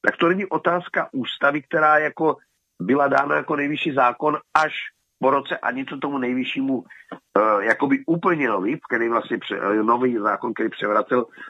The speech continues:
mnoho skutečností, nebo nepřevracel, ale prostě legalizoval trošičku jinačí formou, protože to, než bychom byli do roku devatenáct set dvacet bez zákonu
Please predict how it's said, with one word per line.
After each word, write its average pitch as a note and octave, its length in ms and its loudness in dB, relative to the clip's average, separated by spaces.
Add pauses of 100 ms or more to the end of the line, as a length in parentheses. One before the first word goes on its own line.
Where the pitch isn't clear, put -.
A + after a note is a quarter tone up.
(340)
mnoho C3+ 300 2
skutečností, C3 760 -2
nebo G#2+ 240 0
nepřevracel, G2 760 0
ale G2 100 4
prostě G2+ 360 -2 (460)
legalizoval C3 640 4
trošičku B2+ 500 -4
jinačí B2+ 380 0
formou, G2 480 0 (440)
protože A2 200 2
to, B2+ 120 -2
než B2 180 2
bychom C3 280 0
byli C3 120 0
do B2 80 2
roku B2 200 2
devatenáct B2 480 2
set C#3 80 0
dvacet C3 280 2
bez G2+ 180 -6
zákonu B2 520 0